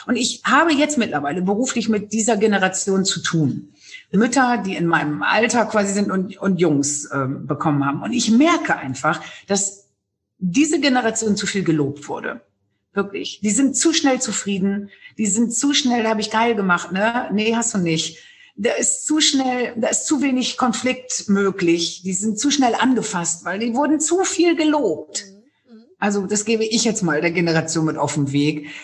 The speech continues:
Speaker 1: Wenn der Schweinebaumel, den Pascal macht, nur halb geil ist, dann kann man auch mal sagen, "Pascal,
Speaker 2: Da musst du noch
Speaker 1: war
Speaker 2: mal ein
Speaker 1: jetzt
Speaker 2: bisschen
Speaker 1: nicht".
Speaker 2: üben, Pascal.
Speaker 1: Nee, so kann man doch mal sagen. Oder kann,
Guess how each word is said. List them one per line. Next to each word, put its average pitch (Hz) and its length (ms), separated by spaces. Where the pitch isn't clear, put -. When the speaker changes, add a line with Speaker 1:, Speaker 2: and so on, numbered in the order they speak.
Speaker 1:
Wenn 262 280
der 294 120
Schweinebaumel, 165 800
den 170 180
Pascal 175 380
macht, 151 320
nur 214 220
halb 269 240
geil 165 260
ist, 143 160
dann 185 120
kann 254 180
man 269 140
auch 226 160
mal 208 200
sagen, 196 380
"Pascal, 165 720
Speaker 2:
Da 151 80
musst - 200
du 262 60
noch 131 80
Speaker 1:
war 160 80
Speaker 2:
mal 196 60
ein - 80
Speaker 1:
jetzt - 100
Speaker 2:
bisschen 196 140
Speaker 1:
nicht". 453 100
Speaker 2:
üben, 269 100
Pascal. 185 420
Speaker 1:
Nee, 247 460
so 170 260
kann 226 180
man 349 160
doch 294 140
mal 208 260
sagen. 147 840
Oder 233 180
kann, 226 300